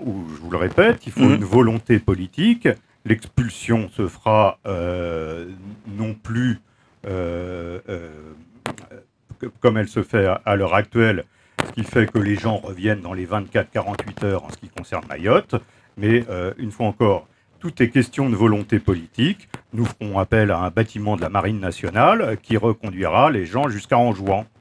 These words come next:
Speaker 2: Alors, depuis, euh, euh, toutes ces propositions de loi, ce projet de loi, ne, et vous êtes député européen, ne se, ne vont-ils pas être,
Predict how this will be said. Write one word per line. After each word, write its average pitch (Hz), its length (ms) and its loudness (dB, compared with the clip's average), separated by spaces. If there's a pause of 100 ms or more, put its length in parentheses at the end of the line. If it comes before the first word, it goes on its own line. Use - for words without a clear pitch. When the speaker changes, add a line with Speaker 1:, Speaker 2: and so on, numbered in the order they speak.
(440)
Speaker 2:
Alors, 175 240 10
depuis, 196 560 6
euh, 135 200 12 (240)
euh, 135 320 -10 (380)
toutes 240 180 6
ces 233 100 10
propositions 160 680 8
de 131 100 8
loi, 156 140 12
ce 185 120 0
projet 147 340 6
de 135 100 8
loi, 233 140 8
ne, 214 240 8
et 139 260 6 (140)
vous 113 180 0
êtes 139 240 2
député 107 440 2
européen, 147 300 6
ne 214 140 8
se, 175 300 4 (320)
ne 147 160 8
vont-ils 143 380 6
pas 165 120 6
être, 160 280 0